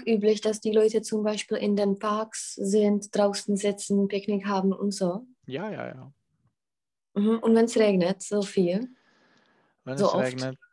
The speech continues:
Speaker 2: äh, man kann einen Spaziergang machen, weil es, äh, üblich, äh, es, äh, nicht so stark regnet.
Speaker 1: Mhm.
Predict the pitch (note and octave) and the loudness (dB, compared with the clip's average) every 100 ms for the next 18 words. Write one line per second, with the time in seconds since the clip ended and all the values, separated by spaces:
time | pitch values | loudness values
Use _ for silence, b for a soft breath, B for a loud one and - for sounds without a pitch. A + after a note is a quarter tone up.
0 | _ - B2+ B2 A#2+ A#2 A#2 A2+ B B | _ -8 -4 -2 0 -2 -4 -6 B B
1 | B B A2+ A2 A2+ A2 A2 - A2+ A2+ | B B -14 -8 -4 -4 -6 -8 -6 -4
2 | G#2+ G#2+ G#2 - F2+ - - G#2+ A2+ A2 | -6 -6 -10 -14 -16 -16 -14 -12 -8 -8
3 | A2 A#2 A2 - A#2+ A#2+ A#2 A#2+ B2 - | -8 -10 -10 -10 -12 -10 -12 -14 -16 -14
4 | G2 F#2+ - F#2+ - - - - - - | -10 -8 -8 -10 -14 -20 -20 -20 -20 -20
5 | _ _ _ D#2 - A#2+ A2+ A2+ A2 G#2+ | _ _ _ -20 -18 -14 -8 -6 -8 -10
6 | - G#2 F#2 F#2+ - - - - - - | -16 -12 -10 -10 -10 -14 -18 -20 -20 -20
7 | - - - - - - _ - G2 F#2+ | -20 -20 -20 -20 -20 -20 _ -18 -14 -14
8 | - _ _ G#2+ F#2 - F2+ G2+ - A2+ | -16 _ _ -12 -12 -10 -12 -12 -10 -8
9 | A#2 C3 D3 F3 _ _ _ _ _ _ | -8 -10 -14 -14 _ _ _ _ _ _
10 | _ - A3+ A3 A#3 B3+ | _ -4 0 2 0 -4